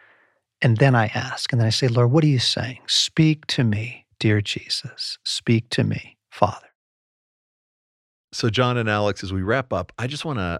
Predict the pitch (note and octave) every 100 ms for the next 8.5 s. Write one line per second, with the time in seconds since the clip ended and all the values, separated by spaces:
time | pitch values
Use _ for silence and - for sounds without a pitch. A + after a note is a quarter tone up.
0 | - F#2 F#2+ - F#2+ - F2 - E2 E2
1 | D#2+ D#2 F2+ D#2+ D#2 D#2 - - - -
2 | G2 G#2+ C3+ B2 F2+ F2 E2 - _ _
3 | _ _ _ _ _ _ _ _ _ _
4 | _ G2 F#2 G2+ D#3 - D3+ B2 A#2 A#2
5 | A2 - F2+ F#2 G#2+ G2 C#2 D#2+ E2+ E2
6 | F#2+ - G2+ G2 F#2+ G3+ - E2+ - G#2
7 | F2+ - F#2+ F#2 F#2+ F2+ F#2 - F#2 F2
8 | D#2+ E2 D#2 D#2